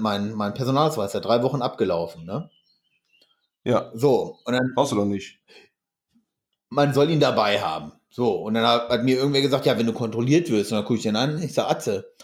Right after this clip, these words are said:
Speaker 1: ich bin weiß. Ich werd nicht
Speaker 2: <laughs>
Speaker 1: kontrolliert.
Speaker 2: Stimmt.
Speaker 1: Ja, du la-, es ist so. Die werden, sie,
Speaker 2: Ja.
Speaker 1: wenn sie in den I C E kommen und suchen, suchen sie nach Illegalen.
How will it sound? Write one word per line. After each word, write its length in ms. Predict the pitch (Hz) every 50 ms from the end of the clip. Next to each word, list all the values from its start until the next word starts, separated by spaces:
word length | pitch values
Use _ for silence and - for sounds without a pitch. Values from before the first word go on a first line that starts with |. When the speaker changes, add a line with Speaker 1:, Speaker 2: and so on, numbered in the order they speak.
| _ _ _ _ _
Speaker 1:
ich 180 | - 117 - -
bin 220 | 127 113 107 101
weiß. 560 | 113 120 143 156 135 151 - - - - - _ _ _ _ _ _ _ _ _ _ _ _ _ _ _ _ _ _ _ _ _ _ _ _ _ _ _ -
Ich 180 | 127 127 - -
werd 160 | 156 165 -
nicht 200 | 220 - - 117
Speaker 2:
<laughs> 0 |
Speaker 1:
kontrolliert. 840 | 117 135 113 110 - 131 113 98 87 87 92 90 85 85 95 - -
Speaker 2:
Stimmt. 20 | - _ _ _ _ _ _ _ _ -
Speaker 1:
Ja, 420 | 117 156 233 339 311 - - - -
du 80 | -
la-, 200 | 147 147 147 - -
es 220 | 139 127 123 -
ist 220 | - 208 262 - -
so. 420 | 220 214 147 107 95 98 - - _ _ _ _ _ _ _ _ _ - - _ _ _ _ _ -
Die 100 | 147 143
werden, 220 | 165 170 - 147 135
sie, 80 | 143
Speaker 2:
Ja. 80 | 113 117
Speaker 1:
wenn 180 | 185 208 277
sie 140 | 320 277 277
in 80 | 277 262
den 80 | 269
I 80 | 254 240
C 140 | - - - 190
E 60 | 240
kommen 220 | 233 - 170 151 156
und 120 | 156 143
suchen, 380 | 170 214 208 185 120 117 123 110
suchen 240 | 120 135 143 143
sie 100 | 135 143
nach 140 | 151 160 170
Illegalen. 680 | - - 165 135 117 - 95 90 92 92 92 90 87